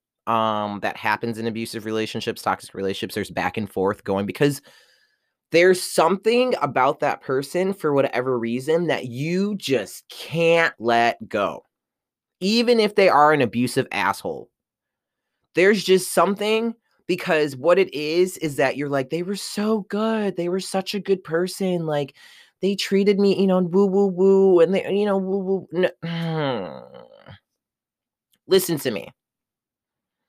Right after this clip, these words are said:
The moment that you get a red flag, leave. It is not worth staying for to figure out if it is going to work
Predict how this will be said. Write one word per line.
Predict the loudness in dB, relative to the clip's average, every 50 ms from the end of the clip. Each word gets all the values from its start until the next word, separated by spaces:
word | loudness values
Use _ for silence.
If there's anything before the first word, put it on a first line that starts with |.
| _ _ _ _ _ _ _ _ -4
The | 2 4 4 6
moment | 6 6 6 8 8 6 4 4
that | 4 2 2 2
you | 0 0 0 2
get | 4 4 4
a | 4
red | 4 2 2 2 2 0 -4
flag, | -4 -2 0 0 2 2 2 0 0 -2 -8 -14 _ _ _ _ _ _ _ _ _ _ _ _ _ _ _ _ _ _ _ -10
leave. | -4 -2 0 0 0 -2 -4 -8 -12 -18 -20 -20 -20 _ _ _ _ _ _ _ _ _ _ _ _ _ _ _ _ _ _ _ _ _ _ _
It | 2 4 4
is | 4 4 2 2
not | 2 2 2 4 2 0 0 0
worth | 2 2 2 2 0 -2
staying | -6 -4 0 0 2 2 0 0
for | -2 0 0 0 0
to | -2 -6
figure | -12 _ 0 2 4 4 4 4 2 2 2
out | 2 2 2 2 2 0
if | -2 -6 -8 -4 -2
it | -2 -2 -2 -2 -4
is | -6 -8 -6
going | -4 -4 -2 0 0 0 -2 -2
to | -4 -6 -8
work | -6 -4 -4 -4 -4 -4 -6 -8